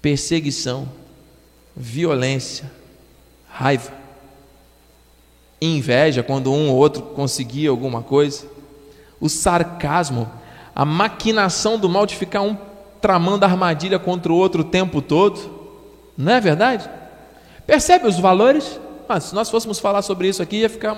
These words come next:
ficarmos muitas horas. Você sabia que os desenhos, sejam de ação, sejam esses, que são singelos, eles trazem no fim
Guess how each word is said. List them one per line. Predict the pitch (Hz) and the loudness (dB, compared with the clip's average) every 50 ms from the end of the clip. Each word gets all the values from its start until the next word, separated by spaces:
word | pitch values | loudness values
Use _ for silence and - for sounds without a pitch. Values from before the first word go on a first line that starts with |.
| 214 | -10
ficarmos | - - - 208 208 202 196 196 175 175 | -14 -12 -10 -8 -8 -8 -8 -10 -12 -10
muitas | 175 202 202 208 196 175 | -10 -6 -4 -4 0 2
horas. | 170 156 139 127 117 - - - - - - - - - - - - - - _ _ _ _ _ _ _ _ _ _ _ _ | 4 4 4 2 -2 -10 -14 -18 -20 -20 -20 -20 -20 -20 -20 -20 -20 -20 -20 _ _ _ _ _ _ _ _ _ _ _ _
Você | - - 311 | -8 -4 -2
sabia | - 262 220 196 247 277 254 | 0 0 0 2 0 0 0
que | 262 - 220 226 | -2 -2 -2 -2
os | 220 208 - - - - - - - - | -2 -2 -4 -6 -10 -12 -16 -20 -20 -4
desenhos, | 147 156 165 156 156 190 208 208 160 123 - - - - - - - - - - - - - - _ _ _ _ _ _ - - | 0 2 2 4 4 2 2 0 0 -4 -6 -8 -12 -18 -20 -20 -20 -20 -20 -20 -20 -20 -20 -20 _ _ _ _ _ _ -18 -12
sejam | - - 170 170 165 170 160 | -6 -2 0 0 0 0 0
de | 143 156 | 0 0
ação, | 147 131 123 - - 160 170 185 180 170 143 131 | 0 0 0 -2 -2 -2 0 0 0 -2 -2 -4
sejam | - 170 156 139 147 147 | -4 -4 -4 -4 -4 -4
esses, | 160 170 165 - 131 117 - - - - - - - - - - - - _ | -4 -4 -4 -4 -6 -10 -10 -14 -18 -20 -20 -20 -20 -20 -20 -20 -20 -18 _
que | - 240 262 254 | -6 -4 -4 -2
são | 254 - - 277 302 | -2 -2 -2 -2 -2
singelos, | 294 - - 330 330 302 240 285 320 320 339 339 294 214 170 139 127 - - - - - - - - - - - - - - - - _ | -2 -4 -4 -4 -2 0 2 4 4 4 4 2 0 0 -2 -2 -4 -6 -10 -16 -18 -20 -20 -20 -20 -20 -20 -20 -20 -20 -20 -20 -2 _
eles | 208 233 240 226 208 - | 0 2 2 0 -2 -4
trazem | - 220 226 262 294 247 214 190 170 | -2 -2 0 0 0 0 -2 -2 -2
no | 160 175 165 | -2 -2 -4
fim | 165 175 202 220 220 208 156 | -4 -4 -4 -4 -4 -4 -8